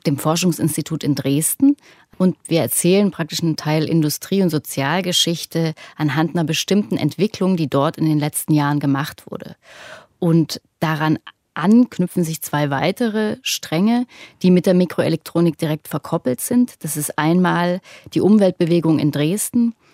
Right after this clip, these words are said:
die sich in diesen letzten Jahren der D D R formiert und gegen ein Werk richtet, was von der Mikroelektronik gebaut werden soll.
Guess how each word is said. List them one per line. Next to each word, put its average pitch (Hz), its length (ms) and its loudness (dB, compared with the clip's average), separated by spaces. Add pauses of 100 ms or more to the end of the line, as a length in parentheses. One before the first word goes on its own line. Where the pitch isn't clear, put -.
(320)
die 175 100 4
sich 165 320 -2
in 165 220 4
diesen 165 560 2
letzten 151 420 0
Jahren 156 240 2
der 151 80 0
D 151 140 -4
D 156 140 -2
R 151 200 -2
formiert 160 720 -2
und 160 180 0
gegen 160 200 0
ein 143 220 2
Werk 151 340 0
richtet, 180 400 -4
was 165 300 -4
von 165 180 0
der 160 100 4
Mikroelektronik 151 720 -2
gebaut - 520 -6
werden 156 340 -2
soll. 185 460 -2